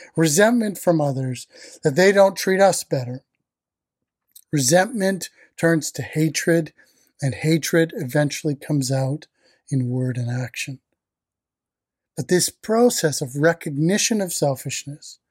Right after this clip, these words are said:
repentance of selfishness, forgiveness from God through Christ and his cross for our selfishness leads to a remaking then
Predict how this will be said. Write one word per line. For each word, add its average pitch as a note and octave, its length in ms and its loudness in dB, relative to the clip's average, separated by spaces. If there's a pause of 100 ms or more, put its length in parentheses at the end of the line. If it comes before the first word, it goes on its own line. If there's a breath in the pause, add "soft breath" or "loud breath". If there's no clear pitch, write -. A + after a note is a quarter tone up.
(760)
repentance E3 920 -2 (100)
of B2+ 100 -6
selfishness, - 880 -8 (1040)
forgiveness F3+ 960 2
from F3+ 400 2
God E3 500 4
through G3+ 300 -2
Christ D3 640 -2 (720)
and C#3 120 0
his D3 220 0
cross F#3 760 0 (100)
for D3+ 340 2
our C3+ 140 0
selfishness B2+ 880 -10 (460)
leads F#3+ 560 2
to F3+ 160 0
a D#3+ 100 4
remaking G3 1120 4
then B2+ 400 -4